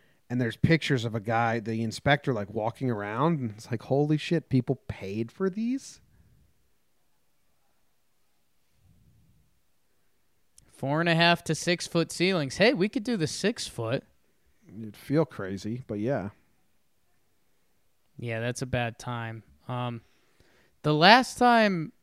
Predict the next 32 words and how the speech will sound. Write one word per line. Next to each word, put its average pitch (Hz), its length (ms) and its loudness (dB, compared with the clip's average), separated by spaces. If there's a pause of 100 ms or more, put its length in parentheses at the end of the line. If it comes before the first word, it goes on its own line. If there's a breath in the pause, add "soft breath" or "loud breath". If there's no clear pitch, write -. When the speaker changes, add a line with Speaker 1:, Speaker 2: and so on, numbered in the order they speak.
(440)
Speaker 2:
uh, 135 440 0 (120)
Jess 190 380 4
was 175 180 2
in 139 100 0
the 131 80 -2
city, 123 280 -2
she 151 220 -2
stayed 160 440 4
in 147 200 0
a 117 120 -4 (140)
pod, 156 580 4 (520)
a 139 80 0
hotel 139 580 0
pod, 233 640 6
and 156 120 -2
Speaker 1:
Oh, 147 100 6
Speaker 2:
she 143 60 8
Speaker 1:
like 135 80 4
Speaker 2:
said 135 140 6
Speaker 1:
the 117 40 -4
Speaker 2:
she 196 100 0
liked 139 240 8
it. - 20 2
Speaker 1:
Japanese, 135 360 2 (200)
the 123 120 -2
Japanese 120 520 0
type 147 240 0
stuff? 160 420 -2
Speaker 2:
Yeah. 196 560 2 (640)
Speaker 1:
She - 160 -6
liked 110 320 -4
it? 185 220 0